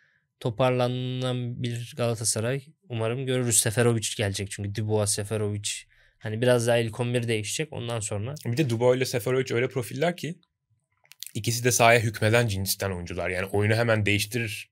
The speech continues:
Speaker 2: Ee, istediklerini hemen, hmm, hani empoze etmek de diyebilirsin ama hemen sahada görürsün yani bu iki oyuncu sa-, şey olduğu zaman, oynadığı zaman.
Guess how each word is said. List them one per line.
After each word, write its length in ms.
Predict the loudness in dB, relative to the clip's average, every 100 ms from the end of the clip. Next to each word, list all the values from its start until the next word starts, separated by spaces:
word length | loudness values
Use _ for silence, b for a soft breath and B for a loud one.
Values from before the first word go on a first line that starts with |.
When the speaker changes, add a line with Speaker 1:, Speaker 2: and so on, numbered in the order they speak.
| _ _ _ _ _ _ -8
Speaker 2:
Ee, 420 | -8 -6 -8 -10 -8
istediklerini 680 | -2 0 0 0 0 0 0
hemen, 380 | 0 0 -4 -12 _ _ _ _ -14
hmm, 320 | -14 -12 -12
hani 140 | -8 -4
empoze 400 | -2 0 0 0
etmek 300 | 0 -4 -2
de 120 | -2
diyebilirsin 380 | -2 -4 -4 -2
ama 180 | -2 0
hemen 200 | 0 2
sahada 320 | 2 2 2
görürsün 400 | 0 0 0 -2
yani 140 | -6
bu 80 | -6
iki 160 | -8 -8
oyuncu 160 | -8
sa-, 340 | -6 -6 -8 -8
şey 180 | -6 -6
olduğu 220 | -8 -10
zaman, 160 | -10
oynadığı 300 | -8 -8 -10
zaman. 220 | -12 -14